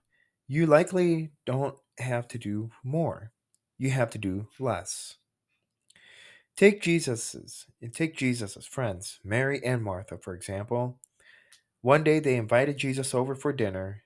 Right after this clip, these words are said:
Mary spent her evening listening to Jesus.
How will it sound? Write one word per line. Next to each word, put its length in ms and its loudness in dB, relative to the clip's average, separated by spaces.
Mary 260 0
spent 340 -2
her 380 -4
evening 560 -4
listening 460 -4
to 100 -8
Jesus. 680 -8